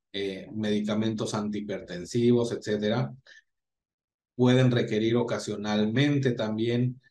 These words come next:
eh, tratamiento intervencionista, que quiere decir un cateterismo, tanto diagnóstico como terapéutico. Y por último, sa-, también se puede requerir en, en algunas ocasiones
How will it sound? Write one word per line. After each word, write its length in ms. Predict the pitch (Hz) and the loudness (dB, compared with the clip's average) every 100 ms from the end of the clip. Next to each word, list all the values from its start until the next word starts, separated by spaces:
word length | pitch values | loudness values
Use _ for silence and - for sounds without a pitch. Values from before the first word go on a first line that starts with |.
| _ _ - | _ _ -12
eh, 280 | 104 101 - | -8 -6 -4
tratamiento 920 | 107 107 107 113 117 120 120 120 - | -4 -4 -4 -4 -4 -2 0 0 0
intervencionista, 1300 | 123 143 139 131 120 107 107 - 98 101 107 - 123 123 | 2 2 2 2 2 2 0 -2 -6 -4 -6 -4 -6 -4
que 140 | 107 | -6
quiere 200 | 113 107 | -2 0
decir 420 | 104 104 107 107 107 | 0 -2 -4 -4 -4
un 160 | 110 107 | -6 -4
cateterismo, 1000 | 107 107 - 98 98 110 110 110 107 - _ _ | -4 -4 -6 -6 -6 -4 -4 -6 -8 -14 _ _
tanto 480 | - 107 104 104 101 | -8 -4 -2 -2 -4
diagnóstico 880 | 98 90 113 123 135 131 117 117 - | -4 -6 -2 2 2 2 0 0 -2
como 360 | - 120 127 123 | 2 4 4 4
terapéutico. 920 | 107 95 - 113 113 117 127 135 - _ _ _ _ _ - | 0 -2 -2 -2 0 -2 -2 -4 -4 _ _ _ _ _ -2
Y 120 | 131 | 0
por 240 | 139 139 | 4 6
último, 640 | 151 147 135 135 147 - - | 6 6 4 4 2 -2 -12
sa-, 320 | - 127 - | -4 -4 -2
también 260 | 113 123 127 | -2 0 0
se 120 | 131 | 0
puede 260 | 127 123 | 2 2
requerir 480 | 120 110 104 104 110 | 2 -2 -4 -4 -4
en, 180 | 117 104 | -4 -8
en 140 | 101 | -10
algunas 420 | 98 101 110 113 113 | -10 -6 -6 -4 -4
ocasiones 720 | - 110 131 127 123 120 | -4 0 4 6 6 2